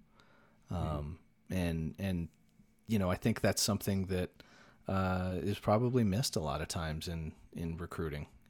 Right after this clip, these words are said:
Speaker 2: is that, you know, it's so focused on, like, "Well, what, what position do you wanna play?" And, you know, "We see you fitting into our system this way," and, you know, whatever. And at the end of the day, like, those kids have those answers ready to go,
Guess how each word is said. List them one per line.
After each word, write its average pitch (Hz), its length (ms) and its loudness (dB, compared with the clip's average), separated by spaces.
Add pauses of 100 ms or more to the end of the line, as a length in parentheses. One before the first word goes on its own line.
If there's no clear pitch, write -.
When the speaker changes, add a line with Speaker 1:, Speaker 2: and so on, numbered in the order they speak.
Speaker 2:
is 82 280 -2
that, - 260 -2
you 95 80 -2
know, 90 120 -2
it's - 120 -2
so 101 140 2
focused 95 420 -2
on, 90 120 -2
like, 76 180 -6
"Well, 120 100 -6
what, 131 180 0 (320)
what 151 120 2
position 143 380 4
do 104 60 2
you 98 80 0
wanna 95 160 0
play?" 87 480 0
And, 80 140 -8 (340)
you - 80 -4
know, 95 100 -2
"We 123 120 4
see 160 160 6
you 131 100 2
fitting 135 340 6
into 120 160 6
our 107 100 4
system 127 420 2
this 151 200 4
way," 98 460 4
and, 87 180 -4 (440)
you 117 140 4
know, 107 120 4
whatever. 107 440 6
And 87 200 0 (680)
at - 80 -10
the 131 120 0
end 175 100 6
of 135 80 8
the 107 180 2 (140)
day, 123 160 6
like, 92 220 0
those 143 140 6
kids 117 260 4
have 101 120 2
those 90 160 2
answers 90 360 -4
ready 82 340 -4
to 73 100 -6
go, 73 300 -6